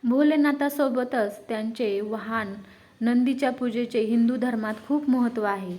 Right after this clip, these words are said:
प्रत्येक शिवालयात महादेवासमोर नंदीची मूर्ती नक्कीच असते. महादेवाच्या दर्शनाप्रमाणेच नंदीचे दर्शन व पूजा करणे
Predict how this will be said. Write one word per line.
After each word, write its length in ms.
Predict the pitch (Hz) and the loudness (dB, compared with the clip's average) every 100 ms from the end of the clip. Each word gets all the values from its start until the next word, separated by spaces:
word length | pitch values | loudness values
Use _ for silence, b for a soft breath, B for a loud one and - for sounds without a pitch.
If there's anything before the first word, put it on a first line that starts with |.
| - | -4
प्रत्येक 460 | 214 214 240 233 | -4 -2 -2 -2
शिवालयात 680 | - 226 220 226 226 196 196 196 B B B B - | -4 -2 0 0 -2 -2 -4 -8 B B B B -2
महादेवासमोर 960 | 240 277 302 311 302 302 294 294 254 247 | 0 4 4 4 2 0 2 0 2 0
नंदीची 560 | 247 247 240 233 247 | 2 4 2 0 0
मूर्ती 420 | 240 240 226 214 | 2 2 -2 -4
नक्कीच 440 | 226 220 220 233 226 | -2 -4 -4 -4 -2
असते. 400 | 202 - 175 180 | -4 -6 -8 -6
महादेवाच्या 720 | 196 196 202 226 220 214 220 | -8 -10 -4 -2 -2 -2 -4
दर्शनाप्रमाणेच 1040 | 214 214 - 220 214 226 220 220 220 196 196 | -4 -6 -6 -6 -6 -4 -4 -4 -6 -8 -8
नंदीचे 460 | 202 202 208 208 214 | -10 -8 -10 -6 -4
दर्शन 440 | 214 214 233 220 | -4 -4 -6 -4
व 140 | 214 | -4
पूजा 360 | 214 233 226 220 | -4 -4 -2 -4
करणे 360 | 220 233 214 | -2 -4 -4